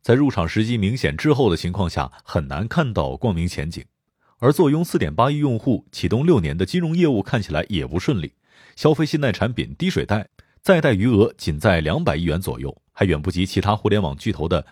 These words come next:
放款规模。当然，这不是滴滴一家的困境。事实上，在微信支付和支付宝对支付领域的垄断和压制之下，各互联网平台的支付业务都难成气候。在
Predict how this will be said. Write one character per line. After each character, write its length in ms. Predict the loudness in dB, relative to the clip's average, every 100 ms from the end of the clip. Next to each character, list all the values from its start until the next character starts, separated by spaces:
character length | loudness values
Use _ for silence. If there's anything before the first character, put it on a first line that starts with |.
| _
放 160 | -4 -4
款 160 | -6
规 180 | -2 -2
模。 180 | -2 -10 _ _ _ _
当 140 | -6 -4
然， 180 | -6 -12 -20 -2
这 160 | 2 2
不 160 | 2 -4
是 100 | -2
滴 140 | -2
滴 100 | -2 -4
一 160 | -4 0
家 160 | 0
的 60 | 0
困 220 | -2 -4
境。 180 | -4 -8 _ _ _ _
事 160 | -6 -6
实 100 | -4
上， 180 | -6 -6 _ _
在 160 | 2
微 120 | 2 0
信 160 | -2
支 160 | -2 -2
付 220 | 0 -2
和 140 | -2
支 160 | -2 -4
付 120 | -4
宝 240 | -8 -10 -2
对 160 | 2 2
支 160 | 0
付 140 | -2 -2
领 160 | -4
域 100 | -6
的 100 | -4
垄 240 | -4 -6 -6
断 200 | -4 -2
和 140 | -2
压 160 | 0 -2
制 120 | -2
之 140 | -4 -2
下， 240 | -2 -4 _ -20 -4
各 140 | 0 2
互 120 | 2
联 140 | 2
网 160 | 0 -4
平 180 | -8 -6
台 200 | -4 0
的 120 | 0
支 160 | 0
付 140 | -2 0
业 160 | 0
务 220 | 0 -2 -4
都 160 | -2
难 160 | -2 -4
成 160 | -6
气 180 | -4 -4
候。 240 | -4 -8 _ _ _ _
在 200 | 0 0